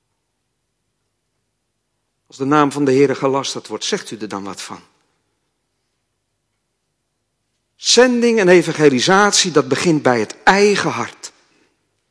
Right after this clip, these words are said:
Zoals de apostel ons voorhoudt door naar hem te gaan buiten de legerplaats. Maar let op het meervoud wat Paulus aangeeft.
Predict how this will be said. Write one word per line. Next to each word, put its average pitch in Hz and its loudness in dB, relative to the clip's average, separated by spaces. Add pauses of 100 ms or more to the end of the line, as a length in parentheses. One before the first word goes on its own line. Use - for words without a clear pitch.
(680)
Zoals 143 2
de - -4
apostel - 2
ons 262 4
voorhoudt 214 6 (360)
door 165 8
naar 143 4
hem 277 6
te 294 4
gaan 247 6
buiten 247 6
de 240 8
legerplaats. 196 2 (2000)
Maar 104 -20
let 190 0
op 190 0
het 170 0
meervoud 147 4
wat - -8
Paulus 147 4
aangeeft. 123 0